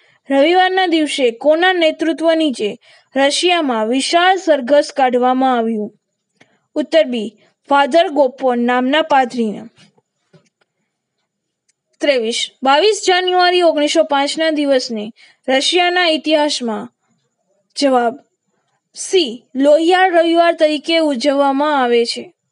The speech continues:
Sorry, ઓળખવામાં આવે છે. ચોવીસ, પ્રથમ વિશ્વયુદ્ધને અંતે રાષ્ટ્રસંઘની સ્થાપનામાં કોનું વિશેષ યોગદાન હતું? જવાબ એ, અમેરિકાના રાષ્ટ્રપ્રમુખ વિડ્રો વિલ્સનનું.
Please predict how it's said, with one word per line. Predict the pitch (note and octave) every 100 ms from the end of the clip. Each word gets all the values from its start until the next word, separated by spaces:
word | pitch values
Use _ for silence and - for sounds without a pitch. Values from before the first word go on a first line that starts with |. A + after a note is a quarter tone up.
| C4
Sorry, | D4 B3+
ઓળખવામાં | A#3 C4+ D4 D4 C4 C4 A#3+
આવે | G#3 A3
છે. | - B3 - _ _ _ _ _ _ _ _ _ -
ચોવીસ, | C#4 B3 A#3+
પ્રથમ | - D4+ D#4 G4 G#4+
વિશ્વયુદ્ધને | F#4 D#4 E4 E4+ D#4 B3 A3+ G#3+ - _ _ _ -
અંતે | E4+ E4 A3+ A3+
રાષ્ટ્રસંઘની | B3+ C#4+ - F#4+ F4+ F4+ E4+ F4+
સ્થાપનામાં | E4+ - C4+ C#4+ C#4 B3 A3 A3+
કોનું | - D4 D#4+ F#4 F4
વિશેષ | D4 C4 C#4+ C#4 C4 - B3+ A#3 - _ _ _ _ _ C#4
યોગદાન | C4+ C4 D#4+ D#4+
હતું? | D4 A3 A#3 - - _
જવાબ | C4+ B3 A3 - -
એ, | D4 A#3 - _ _
અમેરિકાના | C#4 D4+ F4+ F#4+ G4 F#4+ F#4+ F4+
રાષ્ટ્રપ્રમુખ | C#4+ C#4 - D4 C#4+ C#4 D4 D4 C4+
વિડ્રો | C4+ A#3 C#4+ D4+
વિલ્સનનું. | C4+ B3 A#3+ A#3+ A3 G#3+ A#3+